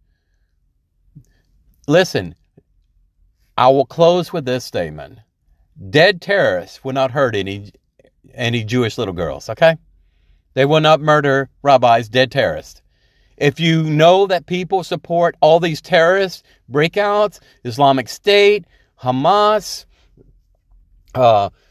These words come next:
the, uh, <clears throat> the, uh, P L O and other groups there, the Fatah Party, if you know they systemically support by their speeches and the imams and, uh,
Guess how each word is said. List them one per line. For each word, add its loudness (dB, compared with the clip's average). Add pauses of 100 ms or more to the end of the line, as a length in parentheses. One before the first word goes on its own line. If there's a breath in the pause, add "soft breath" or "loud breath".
(200)
the, -2
uh, 6 (420)
<clears throat> -20
the, -4
uh, 2
P -2
L 4
O 2 (220)
and -8
other 2
groups -2
there, -2 (560)
the -8
Fatah 2
Party, 0
if -10
you -2
know 2
they -2
systemically -6
support 2 (300 soft breath)
by 4
their 0
speeches -6
and -4
the -4
imams 0
and, -2
uh, -4